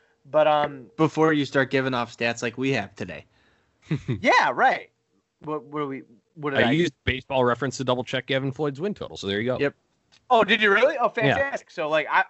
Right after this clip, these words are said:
Speaker 1: y-, you know what? Like, I, I am proud of that, and I'm not gonna, and I'm not gonna even pretend to the people, like, "Oh my God, I knew so much in two thousand eight when they did this." Like, I'm sure I have went down the rabbit hole of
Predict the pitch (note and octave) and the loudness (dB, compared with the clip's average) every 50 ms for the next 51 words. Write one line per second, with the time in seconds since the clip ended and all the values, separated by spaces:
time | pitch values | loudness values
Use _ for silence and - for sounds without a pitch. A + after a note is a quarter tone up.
0 | _ - _ _ G#3+ G#3+ G3 _ A3+ G#3 G3 A3 B3+ C#4 B3 A#3+ B3 - _ E3 | _ -18 _ _ -16 -16 -16 _ -12 -8 -4 -2 -2 -2 -2 -4 -8 -14 _ -4
1 | E3 D#3+ D#3 - _ E3 F#3+ G#3+ G3+ F#3 G3 _ D#3 F3+ F3+ F3+ F3+ E3+ D#3 - | -2 -2 -2 -4 _ 0 0 0 0 -6 -14 _ -4 -2 -2 -2 -2 -6 -8 -12
2 | _ - D3 D3+ D3+ C3+ A#2+ F#2+ - G#2+ G#2 G2 A2 C3 C3+ D3+ D#3+ D#3+ D#3 D#3 | _ -6 -4 -2 -2 -4 -6 -8 -8 -10 -10 -8 -6 -6 -6 -4 -6 -8 -8 -8
3 | D3 C#3+ C3+ - - _ _ _ _ - - G#3+ A#3 C4 C4+ B3 G#3 - E3+ F3 | -10 -10 -10 -12 -14 _ _ _ _ -4 -4 -4 -2 0 -2 -4 -4 -4 -10 -12
4 | E3 D#3 C#3+ - C3 - - E3 C#3+ C#3 B2+ B2 - - C#3+ C3 - A#2+ A#2+ A#2 | -12 -12 -14 -18 -20 -10 -6 -6 -6 -4 -6 -12 -10 -10 -12 -10 -6 -4 -4 -4
5 | A2+ - - D3 C3+ A#2+ G#2+ G2+ A#2+ C#3+ C#3 G#2 G2+ A#2+ B2+ A2+ G#2 - - - | -4 -6 -8 -8 -6 -10 -10 -10 -10 -10 -10 -10 -12 -14 -14 -16 -20 -20 -14 -14
6 | - A#2 A2+ B2 C3 - G2+ G2+ - - A#2+ A2+ A2+ G#2+ A2 A2 G#2+ A2 C#3 D#3+ | -12 -8 -8 -10 -10 -10 -16 -20 -18 -20 -18 -12 -12 -12 -12 -12 -12 -12 -12 -12
7 | A2+ E2+ F#2 G2+ G2+ G2 G#2 A2 A2 C3 D3 A2+ - - B2 B2+ G#2+ B2+ C#3+ D#3 | -12 -14 -14 -14 -14 -10 -10 -8 -6 -4 -6 -6 -6 -6 -6 -4 -2 -2 -2 -2
8 | C#3 - - - E3 D3 C#3 C3 A2 B2 B2+ B2+ B2+ B2+ B2 B2 C3 A#2+ - A#2+ | -4 -10 -8 -6 -4 -2 -2 -2 0 0 0 0 -2 -4 -4 -4 -6 -4 0 0
9 | A#2+ A#2+ A#2 A#2 A#2 - - - _ _ D#3+ D#3 B2 C#3+ D3+ D3+ D3 B2 B2 - | 0 2 0 -2 -6 -12 -18 -20 _ _ -2 0 2 2 2 2 2 0 -4 -8
10 | B2 C3 B2+ B2 B2 A#2 G#2+ | -6 -6 -4 -4 -4 -6 -8